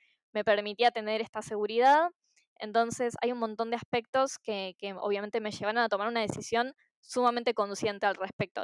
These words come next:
Y, como decía antes, el objetivo personal de tener la libertad de poder trabajarlo de manera remota. Igual todo esto fue previo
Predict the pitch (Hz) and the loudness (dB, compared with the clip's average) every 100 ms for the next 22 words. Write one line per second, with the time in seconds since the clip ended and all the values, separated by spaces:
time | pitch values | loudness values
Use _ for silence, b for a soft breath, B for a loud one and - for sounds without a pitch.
0 | - 226 247 247 190 185 214 220 320 - | -8 -8 -6 -4 -4 -4 -2 2 2 2
1 | - 202 - 247 233 233 233 220 240 247 | 0 0 0 0 2 4 2 2 2 4
2 | 262 294 _ 208 208 214 247 277 285 226 | 4 2 _ -8 -2 2 4 4 4 4
3 | 208 202 - 247 254 208 202 208 208 196 | 2 2 4 6 6 6 4 4 2 2
4 | 190 214 214 220 233 262 220 202 196 214 | 2 2 4 4 4 2 -4 -4 0 0
5 | 208 214 220 220 311 - 214 220 226 247 | 2 2 2 4 2 4 4 4 4 2
6 | 247 247 240 233 240 - - 202 214 226 | 2 0 0 4 4 2 -2 0 2 4
7 | 233 | 2